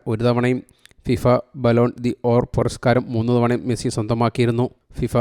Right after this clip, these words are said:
ദി ബെസ്റ്റ് മൂന്ന് തവണയും മെസ്സി സ്വന്തമാക്കിയിട്ടുണ്ട്. ലണ്ടനിൽ നടന്ന ചടങ്ങിൽ ഹാലണ്ടും മെസ്സിയും എംബാപ്പയും എത്തിയിരുന്നില്ല. മികച്ച വനിതാ താരത്തിനുള്ള പുരസ്കാരം സ്പെയിനിൻ്റെയും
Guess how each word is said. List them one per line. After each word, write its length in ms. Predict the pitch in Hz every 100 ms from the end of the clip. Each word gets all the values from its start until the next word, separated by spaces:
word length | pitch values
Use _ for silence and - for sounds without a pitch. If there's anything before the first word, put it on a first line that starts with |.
| -
ദി 80 | 117 110
ബെസ്റ്റ് 260 | 113 - - 131
മൂന്ന് 180 | 117 120
തവണയും 300 | 120 120 123 113
മെസ്സി 200 | 110 - -
സ്വന്തമാക്കിയിട്ടുണ്ട്. 680 | 120 110 117 117 120 123 117 120 _ _ - 131
ലണ്ടനിൽ 440 | 139 147 156 160 123
നടന്ന 220 | 147 151 147
ചടങ്ങിൽ 300 | 147 135 139 - -
ഹാലണ്ടും 440 | 120 117 120 127 -
മെസ്സിയും 340 | 123 117 127 127 - _ _ _
എംബാപ്പയും 500 | 110 110 123 131 123 -
എത്തിയിരുന്നില്ല. 520 | 113 - 113 120 123 120 - _ -
മികച്ച 280 | 143 147 - 165 139
വനിതാ 280 | 127 123 139 139
താരത്തിനുള്ള 420 | 135 139 135 131 135
പുരസ്കാരം 420 | 123 - 131 127 -
സ്പെയിനിൻ്റെയും 640 | - 117 113 120 120 127